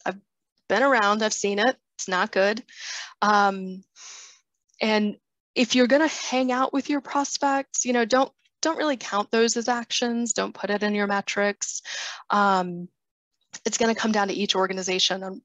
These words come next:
on how they feel about that. Just be upfront with, um, with people. But, you know, I've certainly put friends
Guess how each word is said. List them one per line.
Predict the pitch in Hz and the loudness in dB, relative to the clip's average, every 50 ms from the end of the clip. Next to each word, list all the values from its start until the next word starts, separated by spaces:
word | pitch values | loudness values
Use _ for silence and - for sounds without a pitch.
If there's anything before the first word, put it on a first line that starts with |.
| _ _ | _ _
on | - 185 185 | -10 -8 -6
how | - - - 180 | -4 0 0 2
they | 185 185 190 | 2 2 0
feel | - - - - - - - - - - - - - _ _ - 220 208 208 214 214 220 220 | -2 -6 -14 -18 -20 -20 -20 -20 -20 -20 -20 -20 -20 _ _ -4 -2 0 2 2 2 2 2
about | 214 214 220 214 208 - - - | 2 2 2 2 2 0 0 0
that. | - 220 214 208 208 - - | 0 2 2 2 2 0 -2
Just | 214 196 - - | -4 -6 -4 -4
be | - 196 | -2 0
upfront | 190 175 - - - 160 170 175 165 - _ _ _ _ _ _ _ _ - | 0 0 -2 -2 -2 0 0 0 -2 -4 _ _ _ _ _ _ _ _ -4
with, | 196 208 190 185 - - - - - | -2 -2 -2 -4 -8 -16 -18 -12 -8
um, | - 196 185 175 175 175 175 175 - - - - _ - | -6 -6 -4 -6 -6 -8 -12 -14 -16 -20 -20 -14 _ -8
with | - - | -8 -6
people. | - - 180 - 196 185 | -4 -4 -4 -2 -2 -4
But, | 180 - 185 185 - - - - - - - - - _ _ _ | -2 0 -2 -2 -2 -6 -12 -12 -12 -12 -14 -16 -20 _ _ _
you | - 226 | 0 2
know, | 208 196 | 2 2
I've | 190 202 196 | 2 2 2
certainly | - - 240 214 202 202 196 190 | 2 2 2 2 2 0 -2 -6
put | 185 - - - - 220 202 - | -8 -10 -10 -4 -2 -2 -4 -4
friends | - - - 214 208 196 196 202 202 196 - - - - | -4 -2 0 0 2 2 0 -2 -2 -4 -4 -4 -6 -6